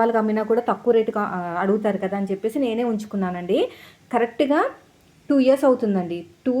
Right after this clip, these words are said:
ఇయర్స్ తర్వాత ఇప్పుడు నేను, ఆ, అప్పుడప్పుడు ఆయిల్ వేస్తున్నాను. మనం వాడకపోయినా కూడా ఆయిల్ వేసుకుంటూ ఉంటే మిషన్ అనేది బాగుంటుందండి, తుప్పట్టకుండా బాగుంటుందన్నమాట. So ఇప్పుడు నేను ఓపెన్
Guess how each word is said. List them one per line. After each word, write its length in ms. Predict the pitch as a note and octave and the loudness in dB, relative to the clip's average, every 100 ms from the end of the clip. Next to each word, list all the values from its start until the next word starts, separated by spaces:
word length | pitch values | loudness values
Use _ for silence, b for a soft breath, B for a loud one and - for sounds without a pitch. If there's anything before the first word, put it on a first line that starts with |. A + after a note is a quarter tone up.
| C#4 | 2
ఇయర్స్ 180 | B3+ C#4 - | 2 2 0
తర్వాత 280 | A#3+ A#3+ D#4+ C#4 | 0 0 0 -2
ఇప్పుడు 280 | - C#4 C4 | -2 2 4
నేను, 160 | B3+ C4 - - F#3+ | 6 4 0 0 2
ఆ, 20 | F#3+ | 2
అప్పుడప్పుడు 400 | F#3 A#3 B3 C#4 B3 | 0 0 2 4 4
ఆయిల్ 180 | A3 B3 | 4 6
వేస్తున్నాను. 500 | A#3 A3+ G#3+ G3+ A3+ G#4 A#4+ B B G#3+ | 4 2 -4 0 2 0 -2 B B -2
మనం 180 | G#3 A3 G#3+ F#3 | 0 0 0 4
వాడకపోయినా 640 | F#3 G3+ A#3+ C4+ C4+ C4+ C4+ | 4 4 2 4 6 4 4
కూడా 160 | C4 C#4+ A#3+ | 2 4 4
ఆయిల్ 180 | G#3 A#3+ A#3 | 4 4 4
వేసుకుంటూ 420 | A3 - A#3+ B3+ A#3+ | 2 -2 -2 0 0
ఉంటే 200 | A3+ E4 F#4 | 0 0 2
మిషన్ 220 | A#3 A#3 A#3 | 0 0 -2
అనేది 240 | A#3 C4 A3+ | 0 0 2
బాగుంటుందండి, 520 | G3 G3+ G#3+ G3 G3 G#3+ | 4 4 2 0 0 -2
తుప్పట్టకుండా 640 | F#3+ G3+ G3 G3 G3 F#3+ F#3 | -4 -4 -4 -2 -2 0 2
బాగుంటుందన్నమాట. 720 | F#3 F#3+ G3 F#3 E3+ E3 D#3+ F#3 F4 B B B | 4 4 2 -2 -4 -6 -6 -4 -4 B B B
So 40 | D4 C#4 | -4 -2
ఇప్పుడు 180 | C#4 C4 | 0 2
నేను 140 | B3+ A#3+ A3 | 4 4 4
ఓపెన్ 260 | A3 C4+ | 4 4